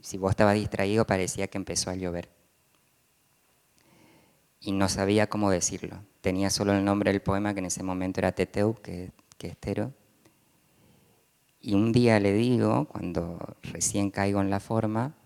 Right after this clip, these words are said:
le digo, "Viste que la, las huellas que van dejando los teros el, en la orilla se parecen, da, da la idea que está lloviendo".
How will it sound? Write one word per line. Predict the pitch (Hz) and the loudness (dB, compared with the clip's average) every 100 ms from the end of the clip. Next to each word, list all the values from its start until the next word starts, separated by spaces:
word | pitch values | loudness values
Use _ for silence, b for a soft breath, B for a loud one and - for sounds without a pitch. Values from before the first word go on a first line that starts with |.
| _ _ _ | _ _ _
le | - | -2
digo, | 98 98 | 2 4
"Viste | 98 107 101 | 4 2 0
que | 92 | -4
la, | 92 92 98 110 123 - | -4 -6 -8 -14 -18 -8
las | 95 95 | -4 -2
huellas | 98 101 98 | -2 -2 -4
que | - | -2
van | 95 95 | 0 2
dejando | 95 - 98 98 98 | 0 -2 0 4 4
los | 98 95 | 4 0
teros | - 101 98 98 104 b b b b b b b _ | -4 -6 -4 -6 -8 b b b b b b b _
el, | - 87 82 85 110 - _ | -18 -16 -14 -16 -18 -20 _
en | 110 95 | -4 0
la | 92 | 0
orilla | 90 98 101 101 101 - - - _ _ _ _ _ - | 0 0 0 -2 -6 -14 -20 -20 _ _ _ _ _ -4
se | 101 | -2
parecen, | - 90 90 - 90 90 - | -2 -2 -4 -8 -12 -12 -10
da, | 95 95 92 | 0 0 2
da | 95 | 2
la | 98 | 2
idea | 92 95 104 | 4 4 2
que | 101 | -2
está | 98 | -4
lloviendo". | 95 90 104 104 92 | 0 0 0 -2 -6